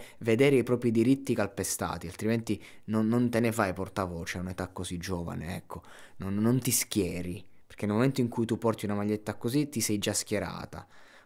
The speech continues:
Ehm, e lei invece, eh,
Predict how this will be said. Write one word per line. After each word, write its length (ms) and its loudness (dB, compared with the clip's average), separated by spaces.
Ehm, 640 -8
e 580 2
lei 300 6
invece, 720 2
eh, 840 2